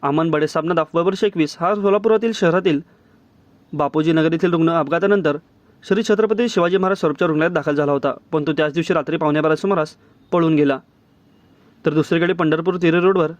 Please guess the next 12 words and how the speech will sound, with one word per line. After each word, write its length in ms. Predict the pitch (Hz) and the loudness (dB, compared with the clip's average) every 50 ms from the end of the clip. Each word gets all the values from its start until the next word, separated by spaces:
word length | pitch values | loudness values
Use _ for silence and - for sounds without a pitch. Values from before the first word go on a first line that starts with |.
| - | -8
दहा 200 | - 156 160 190 214 | -4 -2 -2 0 0
सप्टेंबर 380 | 214 233 202 220 226 226 220 | -2 -2 -2 0 0 2 2
एका 140 | 214 196 226 | 2 2 2
मालवाहतूक 480 | 214 196 180 180 190 180 196 208 202 220 220 | 0 0 0 0 0 0 0 0 0 0 -2
चारचाकीला 580 | 208 - 190 160 156 - 175 160 196 180 147 | 0 0 -2 -2 -2 -4 -2 0 0 0 2
वा 140 | 147 151 147 | 0 0 -2
धडक 220 | 143 143 143 147 | -2 -2 -2 -2
झाल्याने 340 | 156 151 160 175 196 175 160 160 - _ _ _ _ _ _ _ _ _ _ _ - | 0 0 0 0 0 -2 -4 -6 -8 _ _ _ _ _ _ _ _ _ _ _ 0
त्या 120 | 202 226 | 0 2
जयदीप 300 | 202 202 196 185 202 233 | 2 2 0 0 0 0
बाळू 200 | 208 208 214 220 214 | 2 2 2 2 0
खटकाळे 460 | - 170 156 151 - 180 175 151 | 0 -4 -4 -2 -2 -2 0 0